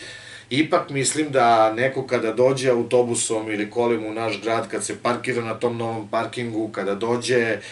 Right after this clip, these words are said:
u, u tvrđavu, može da ode preko puta mostićem i da poseti, ovaj, e, i taj, e, taj objekat, odnosno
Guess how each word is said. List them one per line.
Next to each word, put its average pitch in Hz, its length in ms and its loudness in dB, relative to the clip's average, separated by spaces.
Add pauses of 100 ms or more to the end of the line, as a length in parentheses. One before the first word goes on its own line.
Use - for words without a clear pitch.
(120)
u, 110 500 -2
u 104 120 -2
tvrđavu, 120 520 -2
može 113 340 -2
da 117 120 0
ode 110 260 0
preko 104 280 -8
puta 113 360 -4
mostićem 107 560 -6 (380)
i 107 140 0
da 104 120 -2
poseti, 104 720 -2 (260)
ovaj, 101 840 2
e, 95 60 -4 (720)
i 107 140 -6
taj, 107 360 0
e, 87 60 -6 (300)
taj 113 180 -2
objekat, 104 360 -4
odnosno 98 380 -8